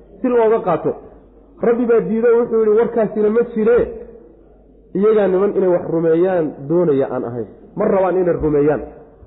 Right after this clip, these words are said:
Rumayntaasay ka dagaalamayaane warkaasi war jira ma aha.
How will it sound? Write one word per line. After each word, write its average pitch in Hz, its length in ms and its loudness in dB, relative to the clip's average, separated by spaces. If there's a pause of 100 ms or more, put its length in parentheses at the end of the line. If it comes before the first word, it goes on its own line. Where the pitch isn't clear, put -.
(300)
Rumayntaasay 196 560 2
ka 214 100 -2
dagaalamayaane 185 760 2
warkaasi 175 480 0
war 180 220 2
jira 156 140 -2
ma 165 120 -2
aha. 120 220 -6